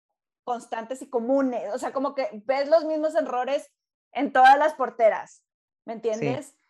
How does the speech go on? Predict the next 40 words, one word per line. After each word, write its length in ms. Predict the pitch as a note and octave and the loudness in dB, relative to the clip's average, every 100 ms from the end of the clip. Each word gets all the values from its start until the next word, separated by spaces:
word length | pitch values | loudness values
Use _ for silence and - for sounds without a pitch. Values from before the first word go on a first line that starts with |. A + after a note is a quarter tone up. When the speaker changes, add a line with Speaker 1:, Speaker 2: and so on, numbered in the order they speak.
| _ | _
Speaker 1:
Que 120 | C4 | -2
yo 140 | C4 C#4 | 0 0
no 140 | D4+ | 0
sé 120 | D#4 E4+ | -2 -4
si 100 | E4 | -4
es 100 | D#4 | 0
algo 300 | C#4+ C#4+ C#4 | 0 0 -2
que 100 | B3 | -6
en 140 | G#3+ | -6
México 400 | A3 A3+ C4 C4 | -8 -10 -12 -8
no 120 | C4 | -6
se 80 | B3 | -8
está 180 | A#3+ B3 | -10 -10
entrenando 560 | B3 A#3+ A3+ G#3+ A3 A3 | -8 -6 -4 -4 -6 -4
propiamente, 760 | A3 G#3+ G3+ G3 G3+ G#3 G#3 | -6 -4 -8 -8 -10 -10 -12
que 100 | G3+ | -10
si 180 | F#3 F#3 | -14 -14
no 140 | F#3 F#3+ | -12 -14
se 100 | G3+ | -12
están 320 | - G#3 G3+ | -8 -6 -6
dando 240 | G3 G3+ | -8 -6
lo 100 | G#3+ | -6
que 80 | G#3 | -8
se 120 | F3 | -18
tiene 260 | - F3+ F#3 | -18 -16 -6
que 80 | G#3 | -4
dar 160 | F#3+ | -2
a 60 | G3 | -4
las 180 | G3 - | -6 -10
porteras, 420 | F#3+ - F#3 G#3 | -18 -10 -4 -2
las 180 | G#3+ G#3+ | -2 -4
herramientas, 720 | G#3 F#3+ F#3+ A3 A3 A#3 A#3 | -6 -6 -6 -6 -2 -4 -4
pues, 120 | A3 | -12
para 220 | - F3+ F3 | -8 -8 -8
que 80 | |
puedan 300 | E3 G3 G3 | -8 -6 -6
mejorar 420 | G#3+ G#3+ F#3+ F3+ G3+ | -8 -8 -8 -8 -8
en 80 | |
ciertos 400 | G3+ G#3 F#3 G3 | -8 -8 -8 -12
aspectos, 800 | G3 F3 - F3 - D#3+ - _ | -18 -18 -18 -16 -10 -8 -8 _